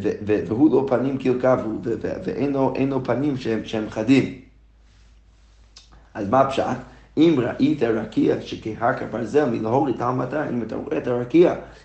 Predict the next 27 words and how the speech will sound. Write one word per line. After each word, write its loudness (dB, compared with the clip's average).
אה, 0
אה, -2
ש-, -6
שלא 0
מוריד 4
את -4
הגשם, 2
אז 4
בשביל 6
מעשה -2
הדור 0
שהם -4
מקולקלים. -2
זה -8
בטח -4
בגלל 0
הדור 2
שהם -4
מקולקלים, -6
שנאמר, -2
"והוא 4
לו 4
פנים 0
קלקל", -4
וזה -12
בגלל 2
הדור 0